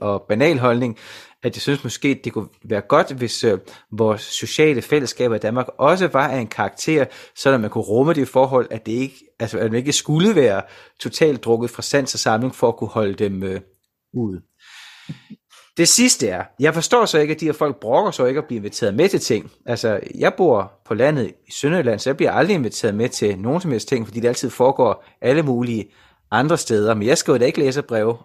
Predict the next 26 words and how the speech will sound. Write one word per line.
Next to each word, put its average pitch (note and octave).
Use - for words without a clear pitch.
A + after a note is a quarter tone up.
om, G#2
øh, F#2
det. A2+
Og A#2+
det A#2+
andet E3
er B2
så A#2
ved G2+
den C#3+
sammenhæng, A#2
det B2+
er, C3+
der B2+
er A#2
jo B2+
ikke E3+
noget, E3+
der F3+
er B2
mere C#3+
irriterende, B2+
øh, -
end A#2+
at G2
være G2+